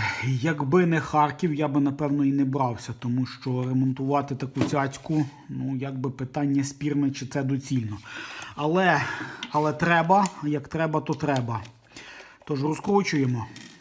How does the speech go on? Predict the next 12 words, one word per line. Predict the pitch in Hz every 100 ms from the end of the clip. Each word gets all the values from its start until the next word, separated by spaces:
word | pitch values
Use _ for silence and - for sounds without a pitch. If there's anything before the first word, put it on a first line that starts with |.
| _ _ _ -
Воно | 139 151 165
широковольтне | - 165 165 - 156 139 143 131 160 165
з | 143
автоматичним | 151 - 147 143 139 170 160 160 160 175
або | 151 139
програмованим | 139 151 127 139 147 156 156 156 151 165
визначенням | 151 117 123 160 143 151 135 156 151 151 151
напруги | 135 139 139 147 135 139
акумулятора. | 139 143 143 135 113 110 101 98 - - - - - -
Чоловік | - 143 143 151 139
вже | 127 143
тут | 139 143